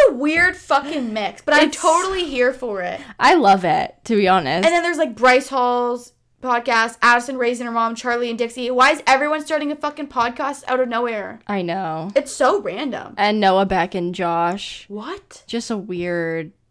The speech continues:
Speaker 1: What are they gonna talk about?
Speaker 2: They literally, they only talk about movies.
Speaker 1: Oh, that's
Speaker 2: Yeah.
Speaker 1: so weird.
Speaker 2: It's
Speaker 1: I mean, that
Speaker 2: just
Speaker 1: could be a cool
Speaker 2: it's,
Speaker 1: niche.
Speaker 2: yeah, it's, like, a cool concept, but it's just, like, all out of the blue. Like, all of a sudden,
Speaker 1: Yeah, I
Speaker 2: everyone's
Speaker 1: wonder why they
Speaker 2: podcasting.
Speaker 1: all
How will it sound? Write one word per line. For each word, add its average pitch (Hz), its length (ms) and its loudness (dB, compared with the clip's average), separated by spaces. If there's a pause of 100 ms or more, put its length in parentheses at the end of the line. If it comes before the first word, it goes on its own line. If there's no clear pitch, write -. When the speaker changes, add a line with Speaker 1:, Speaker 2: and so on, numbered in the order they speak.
(500)
Speaker 1:
What 240 140 -6
are 311 40 -4
they 453 160 0
gonna 480 240 -4
talk - 300 -16
about? 185 400 -16
Speaker 2:
They 208 340 2
literally, 214 440 0
they 214 160 4
only 247 180 4
talk 254 240 0
about 220 240 0
movies. 165 800 -6 (440)
Speaker 1:
Oh, 190 360 -16 (320)
that's 208 140 -12
Speaker 2:
Yeah. 165 420 -4
Speaker 1:
so 202 200 -12
weird. 208 540 -10 (140)
Speaker 2:
It's 202 240 -6
Speaker 1:
I 294 40 -4
mean, 302 120 0
that 381 80 2
Speaker 2:
just 403 100 -6
Speaker 1:
could 403 120 -8
be 349 100 -2
a 320 40 -8
cool 262 260 -10 (100)
Speaker 2:
it's, 226 140 2
Speaker 1:
niche. - 280 -12
Speaker 2:
yeah, 311 140 4
it's, 220 100 0
like, 226 140 -2
a 247 80 0
cool 269 320 0
concept, 185 720 0
but 185 140 -2
it's 196 140 -4
just, 208 220 -6
like, 208 180 -4 (300)
all 185 220 2
out 185 200 -2
of 202 80 -10
the 190 60 -8
blue. 180 560 -2
Like, - 260 -8
all 170 160 -4
of 170 60 -4
a 190 40 -4
sudden, 196 240 -4
Speaker 1:
Yeah, 247 120 -2
I - 60 -2
Speaker 2:
everyone's 254 180 0
Speaker 1:
wonder 294 300 -4
why 233 260 0
they 247 100 -4
Speaker 2:
podcasting. - 120 -10
Speaker 1:
all 220 340 -8